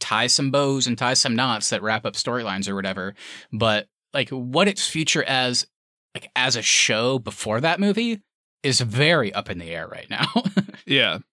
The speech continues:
Speaker 2: And it's actually interesting 'cause Tony Gilroy talked about with Andor season two how they already know the ending, so it's easier to write towards that goal
Speaker 1: Yeah.
Speaker 2: and be more focused.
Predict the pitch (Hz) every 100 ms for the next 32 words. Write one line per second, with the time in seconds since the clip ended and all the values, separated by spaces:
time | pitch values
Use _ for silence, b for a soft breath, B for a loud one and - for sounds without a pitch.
0 | _ - 185 180 226 302 226 175 165 -
1 | 151 139 127 - - 156 156 123 135 131
2 | 113 113 117 123 120 104 113 120 113 131
3 | 110 - 120 110 117 110 107 _ _ -
4 | 135 160 151 123 135 113 117 131 147 156
5 | 151 - 123 - 127 127 131 113 107 117
6 | - 135 117 120 101 101 101 120 127 127
7 | 117 107 - 120 147 147 -